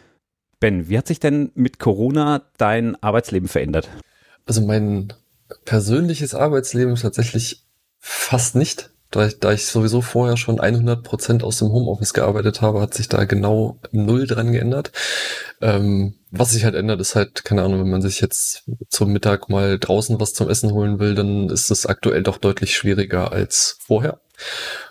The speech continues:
Speaker 2: Und, na, ansonsten finde ich's tatsächlich in der Zusammenarbeit mit dem Rest von meinem Team eigentlich eher so, würde ich fast sagen, positive Entwicklung.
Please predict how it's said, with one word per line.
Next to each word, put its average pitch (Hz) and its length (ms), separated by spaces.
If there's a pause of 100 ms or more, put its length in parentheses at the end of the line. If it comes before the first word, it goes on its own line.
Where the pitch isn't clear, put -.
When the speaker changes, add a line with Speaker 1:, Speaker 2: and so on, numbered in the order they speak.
(220)
Speaker 2:
Und, 107 800 (420)
na, 113 120
ansonsten 131 460
finde - 520
ich's - 220
tatsächlich 120 760
in 107 100
der 104 100
Zusammenarbeit 113 540
mit 107 160
dem 101 200
Rest 113 240
von 107 140
meinem 101 180
Team 135 300 (220)
eigentlich 107 260
eher 104 180
so, 98 300 (800)
würde 104 100
ich - 120
fast - 300
sagen, 104 260
positive 107 600
Entwicklung. - 540